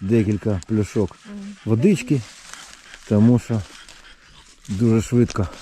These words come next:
Speaker 1: запихуються. Спека. Ну, а зараз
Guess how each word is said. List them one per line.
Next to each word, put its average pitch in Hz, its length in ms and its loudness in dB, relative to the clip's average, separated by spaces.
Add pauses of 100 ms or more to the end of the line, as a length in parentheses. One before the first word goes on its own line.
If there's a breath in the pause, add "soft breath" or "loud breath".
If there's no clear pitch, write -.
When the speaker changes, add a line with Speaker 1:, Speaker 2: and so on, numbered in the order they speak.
Speaker 1:
запихуються. 107 880 0 (1600 loud breath)
Спека. 123 500 -2 (1000)
Ну, 185 120 -2
а 123 40 0
зараз 127 380 0